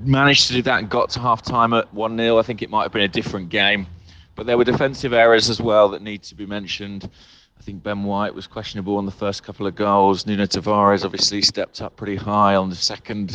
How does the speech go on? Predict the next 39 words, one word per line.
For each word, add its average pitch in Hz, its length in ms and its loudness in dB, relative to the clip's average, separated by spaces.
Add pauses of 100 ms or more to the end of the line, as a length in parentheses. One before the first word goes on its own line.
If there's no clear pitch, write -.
United 101 360 -4
goal. 101 360 2 (600)
And 101 100 -6
Martin 110 240 2
Odegaard, 95 460 2
what 101 140 0
was 95 100 -6
he 98 60 -12
doing 101 240 -2
lunging 98 400 0
in 92 280 0 (320)
for - 160 -14
that 87 220 -2 (400)
tackle 98 380 -6
inside 92 300 0
the 92 60 -6
penalty 92 480 -2
area? 90 340 4 (460)
Absolutely 98 540 -2
crazy. 90 540 -2
But, 104 320 2 (240)
yeah, 123 380 0
I 101 120 -4
mean, 117 240 4
really 135 240 8
disappointing. 113 720 -2
Mikel 117 220 -4
Arteta 113 600 -2 (180)
said 127 260 0
after 117 220 0
the 113 60 0
game 113 220 2
he 110 80 2
felt 110 280 -4
this 110 100 0
showed 110 320 2
progress 127 460 0
from 139 100 -8
Liverpool. 156 560 0